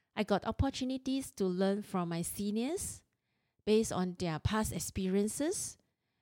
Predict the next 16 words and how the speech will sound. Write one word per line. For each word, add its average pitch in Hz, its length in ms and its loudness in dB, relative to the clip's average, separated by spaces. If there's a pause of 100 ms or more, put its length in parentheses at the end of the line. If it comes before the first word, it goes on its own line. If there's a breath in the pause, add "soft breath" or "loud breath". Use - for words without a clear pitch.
(260)
and 196 180 2
also 202 340 4
to 196 380 0
avoid 185 440 0
mistakes 180 460 -2
they 170 140 -2
have 165 260 -4
done 170 380 -2 (420)
in 175 200 -2
their 170 160 0
previous 185 440 0
companies 160 1000 -4 (1080)
when 180 140 -2
it 175 80 -4
comes 185 380 -2
to 160 420 -2